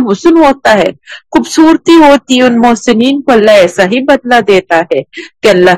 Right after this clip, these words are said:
کی قدردانی کا سلسلہ رکتا نہیں ہے۔ وہ اللہ کہتے ہیں کہ وہ ہمارے مومن بندوں میں سے تھے،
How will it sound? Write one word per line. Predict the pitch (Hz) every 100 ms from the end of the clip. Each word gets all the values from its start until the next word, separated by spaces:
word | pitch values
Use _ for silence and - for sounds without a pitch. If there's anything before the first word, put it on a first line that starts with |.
| -
کی | 185
قدردانی | 185 151 156 147 160 196 202
کا | 262
سلسلہ | 262 - 151 - 196
رکتا | 240 - 160 - - 208
نہیں | 208 226 330 359
ہے۔ | 320 233 - _ _ _ _ _ _ _ _ _ - - -
وہ | 190
اللہ | 214 202
کہتے | 202 202 180 - 202
ہیں | 247
کہ | 262 254
وہ | 220
ہمارے | 202 202 247 - _ _
مومن | 196 190 202 311 349 294
بندوں | 240 208 196
میں | 170 160
سے | - 120
تھے، | - 151